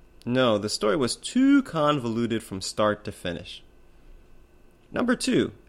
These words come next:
acting. What were the standout acting moments in The Phantom Menace? Well,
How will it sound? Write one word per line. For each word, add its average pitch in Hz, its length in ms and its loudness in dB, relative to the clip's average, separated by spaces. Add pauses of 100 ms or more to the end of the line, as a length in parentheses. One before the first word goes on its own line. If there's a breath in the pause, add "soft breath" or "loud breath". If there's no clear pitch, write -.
(160)
acting. - 480 -2 (1300)
What 214 200 4
were 277 120 2
the 165 120 0
standout 117 720 2 (160)
acting 123 520 0
moments 117 400 2
in 120 80 -4
The 113 80 -4
Phantom 127 400 -2
Menace? 156 440 -2 (1600 soft breath)
Well, 113 800 0